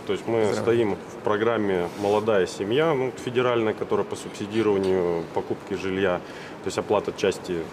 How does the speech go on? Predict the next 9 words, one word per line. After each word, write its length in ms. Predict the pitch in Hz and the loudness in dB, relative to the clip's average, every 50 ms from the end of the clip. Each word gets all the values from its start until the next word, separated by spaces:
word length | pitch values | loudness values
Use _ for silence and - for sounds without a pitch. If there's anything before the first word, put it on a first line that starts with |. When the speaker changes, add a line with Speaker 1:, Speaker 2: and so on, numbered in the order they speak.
| - | -12
Speaker 1:
стоимости, 760 | - - - - 104 95 92 90 90 87 - - - 87 82 76 69 - - - - - - - - | -14 -8 -2 2 2 4 4 4 2 0 -2 -4 -6 -4 -4 -4 -6 -10 -12 -12 -12 -14 -10 -6 0
вот, 340 | 104 101 101 98 90 - 101 | 2 2 4 2 2 2 0
и 220 | 104 127 143 131 110 | 2 2 2 2 0
стоим 340 | - - 104 113 139 143 | 0 0 2 2 4 4
в 20 | 113 | 4
ней 140 | 104 117 127 | 4 4 4
уже 260 | 113 98 95 117 123 | 4 4 4 2 2
третий 380 | - - 113 120 117 - 120 110 | 2 2 0 0 2 2 -2 -2
год. 260 | 98 98 92 80 - | 0 2 2 2 2